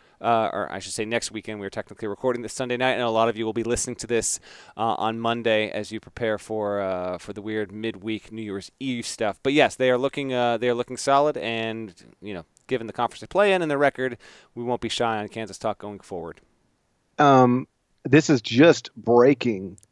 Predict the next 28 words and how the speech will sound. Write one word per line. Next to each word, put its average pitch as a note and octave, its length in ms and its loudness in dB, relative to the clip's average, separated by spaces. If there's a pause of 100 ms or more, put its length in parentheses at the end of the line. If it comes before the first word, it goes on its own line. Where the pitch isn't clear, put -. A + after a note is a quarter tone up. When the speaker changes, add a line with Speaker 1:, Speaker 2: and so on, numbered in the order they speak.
Speaker 1:
Oh, A2+ 240 -2 (180)
okay. B2 360 0
I A2 140 2
don't C#3 160 4
have C#3 120 6
Twi-, C3+ 180 2
I, C#3 340 6
I C#3+ 40 2
rarely D#3+ 480 4
have D#3+ 180 6
Twitter. E3 380 4 (400)
This C3 160 -2
is C3 100 -2
actually C#3 260 2
kind D3 180 2
of B2+ 80 -2
exciting B2 520 2 (300)
'cause - 140 -2
I C3 80 6
rarely D3+ 520 6
have E3 180 6
Twitter E3 380 4
open C3+ 400 2
when A#2+ 140 -2
we B2 80 -2
do B2 140 -2
the B2 80 -4
podcast. A#2 880 2